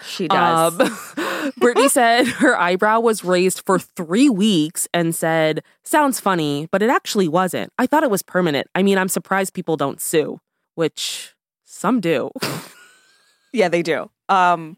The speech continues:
Speaker 1: but you sign and stuff. You, that's, that's why they don't sue. Can I just say, in normal posts, the video or the picture would maybe be a clue to what the caption may be about, but not with Britney. <laughs>
Speaker 2: Never.
Speaker 1: It, sometimes it's not even related in any way.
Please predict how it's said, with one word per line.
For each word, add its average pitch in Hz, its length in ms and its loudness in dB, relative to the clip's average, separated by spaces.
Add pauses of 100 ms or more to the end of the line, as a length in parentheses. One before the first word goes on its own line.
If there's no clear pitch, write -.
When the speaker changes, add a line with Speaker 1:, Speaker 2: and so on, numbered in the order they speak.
Speaker 1:
but 180 100 -4
you 220 120 0
sign 170 260 -2
and 147 200 -10
stuff. - 400 -8
You, 143 140 -8
that's, - 380 -8
that's 120 240 -8
why 98 100 -6
they 76 140 -10
don't 80 200 -14
sue. 64 140 -16 (580)
Can 339 120 0
I 359 100 4
just 480 160 0
say, 440 100 4
in 349 80 2
normal 254 300 4
posts, 208 640 -2
the 196 140 0
video 180 560 4
or 165 160 4
the 160 100 0
picture 180 480 -4
would 160 180 -2
maybe 165 240 -4
be 151 140 -4
a 151 80 -2
clue 175 540 -2 (300)
to 214 100 -2
what 208 140 2
the 220 80 -2
caption 226 460 -2
may 220 160 2
be 240 140 0
about, 240 480 2
but 196 80 -4
not 202 220 0
with 208 120 -4
Britney. 143 400 -2 (260)
<laughs> - 260 -20
Speaker 2:
Never. 196 680 0 (240)
Speaker 1:
It, - 40 -14
sometimes 277 340 0
it's 247 80 0
not 220 140 2
even 226 160 2
related 202 380 2
in 190 120 0
any 180 140 -2
way. 156 320 0